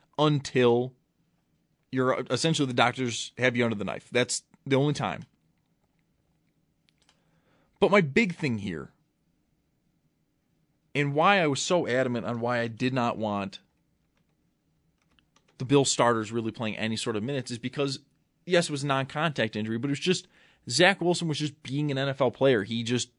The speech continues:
cut up field 'cause he saw an open space, and it was the way he cut, and it, it did look like a torn A C L. I think most people would have assumed, "Yeah, it's probably a torn A C L."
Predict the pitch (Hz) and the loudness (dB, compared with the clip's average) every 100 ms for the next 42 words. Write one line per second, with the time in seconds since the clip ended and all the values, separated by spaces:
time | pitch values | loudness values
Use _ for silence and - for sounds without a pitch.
0 | - - - 160 165 - 160 156 131 - | -20 -6 4 4 4 2 0 0 -2 2
1 | 147 151 143 139 135 - 135 131 - - | 4 4 2 -2 -4 2 2 2 -2 -10
2 | _ _ _ _ _ _ _ _ - 123 | _ _ _ _ _ _ _ _ 0 0
3 | 139 123 131 123 131 120 - - 196 190 | 2 2 2 4 4 0 -2 4 6 6
4 | - 123 131 135 165 170 151 190 185 170 | 0 -2 -2 2 4 6 6 4 4 0
5 | 170 143 151 139 117 110 87 98 135 131 | 0 0 0 0 0 0 0 -2 0 4
6 | 147 143 151 135 135 131 120 - 135 127 | 4 2 -2 -2 2 2 0 -2 -2 -2
7 | 127 127 123 123 113 110 117 107 95 - | 2 2 2 0 0 0 -4 -4 -4 -6
8 | 69 - | -8 -10